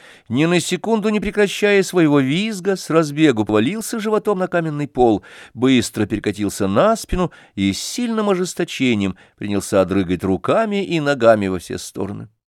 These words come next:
Взрослые засуетились вокруг него, старый лакей во фраке прижимал с умоляющим видом обе руки к накрахмаленной рубашке,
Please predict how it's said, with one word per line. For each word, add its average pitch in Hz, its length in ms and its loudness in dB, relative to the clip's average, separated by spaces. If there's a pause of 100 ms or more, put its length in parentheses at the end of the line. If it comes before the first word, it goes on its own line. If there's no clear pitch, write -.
(1500)
Взрослые 110 680 4
засуетились 101 840 -2
вокруг 175 340 -2
него, 110 360 2 (300)
старый 110 500 0
лакей 104 560 4
во 95 180 2
фраке 95 580 0 (220)
прижимал 113 540 2
с - 100 -8
умоляющим 123 640 0
видом 113 380 0
обе 113 180 0
руки 110 400 -2
к - 80 -10
накрахмаленной 135 760 2
рубашке, 131 600 2